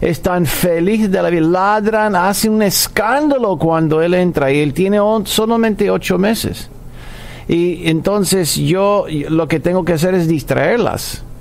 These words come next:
con mantequilla de maní <laughs> o, o tal vez un, algo que sea más interesante que él. Y para ellas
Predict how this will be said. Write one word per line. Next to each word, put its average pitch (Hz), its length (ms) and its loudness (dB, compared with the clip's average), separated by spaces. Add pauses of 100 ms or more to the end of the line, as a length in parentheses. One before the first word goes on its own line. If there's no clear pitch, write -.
(480)
con 156 260 0
mantequilla 151 560 0
de 180 120 2
maní 147 520 2 (220)
<laughs> 104 220 0
o, 147 140 2 (440)
o 185 160 0
tal 160 160 0
vez 190 240 0
un, 202 260 0 (140)
algo 285 760 2
que 202 180 0
sea 220 340 0
más 311 380 0
interesante 233 840 0
que 170 400 0
él. 95 220 -4 (680)
Y 160 180 2
para 165 280 0
ellas 190 760 -2